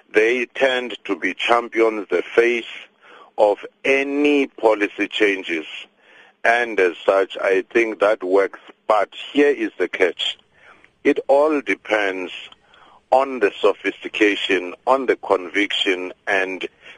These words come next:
policy appetite of any president or any leader, because you may transfer powers to that office, and if the leader himself is rather not as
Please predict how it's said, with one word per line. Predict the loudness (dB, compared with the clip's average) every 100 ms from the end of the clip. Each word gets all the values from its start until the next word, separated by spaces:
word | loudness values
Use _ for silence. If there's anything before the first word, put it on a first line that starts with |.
| _ 0
policy | 2 4 0 -2 -2 2
appetite | 0 0 -4 0 0 0 -2
of | 0 0 0 -2
any | -2 0 0 0
president | 2 0 2 -2 0 -2 -2 -14 -18 _ -20 -12 0
or | 2 2 0
any | 0 0 -2
leader, | -2 0 0 -2 -6 _ _ _ _ _
because | -4 -4 2 4 6 4 2 -4 -20 _ _ _ _
you | -4 -2
may | 0 0 -2
transfer | -2 -2 -2 2 4 2 0 _ -2
powers | 0 2 2 0 -2 -10
to | -2
that | 2 2 2
office, | 0 0 -4 -8 -8 -2
and | 0 0 -2
if | 0 0 0
the | -2
leader | -2 -2 2 2 0
himself | -4 0 2 2 -2 -6 -20 _ -20 -20 _ -4
is | -2 0
rather | 2 2 2 2 2 2 -2
not | -6 0 0 0 -4
as | 0 0